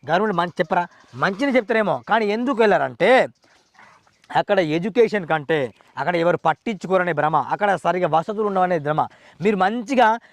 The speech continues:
ఏదో పెయింటింగ్ వేశారు తప్ప మొత్తం స్కూళ్ళన్నీ మొత్తం కింద పడిపోయేటట్టు ఉన్నాయి. పిల్లలు చనిపోయే పరిస్థితి నుండి రోడ్ల కింద, చెట్ల కింద వెళ్ళి పిల్లలు చదువుకుంటారు. మరి మీరు ఏమంటారంటే మన ఊరి మన బడి ప్రణాళిక ప్రకారం మేము రెండు వేల, సారీ, ఏడు వేల రెండు వందల ఇరవై ఎనిమిది కోట్లు ఖర్చు పెట్టామంటారు. ఇదంతా అబద్ధం కదా?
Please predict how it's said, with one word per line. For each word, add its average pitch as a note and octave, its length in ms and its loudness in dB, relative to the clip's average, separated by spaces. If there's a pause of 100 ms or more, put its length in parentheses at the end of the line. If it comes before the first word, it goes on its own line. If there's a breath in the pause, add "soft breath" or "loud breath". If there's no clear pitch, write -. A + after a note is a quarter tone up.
ఏదో A3 200 2
పెయింటింగ్ B3+ 540 -2
వేశారు G#3+ 300 0
తప్ప A3 140 -2 (460 soft breath)
మొత్తం A3 220 -2
స్కూళ్ళన్నీ C4 680 0
మొత్తం G#3+ 260 -2
కింద G#3 240 -4
పడిపోయేటట్టు G3 440 0
ఉన్నాయి. D3+ 260 -6
పిల్లలు A#3 260 0 (120)
చనిపోయే G#3+ 240 0
పరిస్థితి F#3+ 300 -4
నుండి A3+ 240 -2 (280 loud breath)
రోడ్ల G#3+ 320 2
కింద, G#3+ 180 -6 (140)
చెట్ల A3+ 200 0
కింద A3+ 200 0
వెళ్ళి G#3+ 220 2
పిల్లలు F#3 280 0
చదువుకుంటారు. D#3 540 0 (220 soft breath)
మరి A#3+ 140 2
మీరు C4 220 0
ఏమంటారంటే B3 440 0
మన G#3+ 200 2
ఊరి A#3+ 220 2
మన G#3+ 220 2
బడి A3 200 0
ప్రణాళిక G3+ 460 -2
ప్రకారం G#3 340 2 (240 loud breath)
మేము A3 240 2
రెండు G#3+ 260 2
వేల, A#3 380 4 (320 loud breath)
సారీ, G3+ 200 0
ఏడు A3 220 2
వేల A#3 280 4
రెండు G3 240 -2
వందల G#3+ 120 2
ఇరవై F#3+ 140 2
ఎనిమిది G3+ 180 -2
కోట్లు G#3+ 320 0
ఖర్చు F3+ 160 -8
పెట్టామంటారు. D3+ 440 -8
ఇదంతా G3+ 320 0
అబద్ధం G3+ 320 0
కదా? G#3 200 -2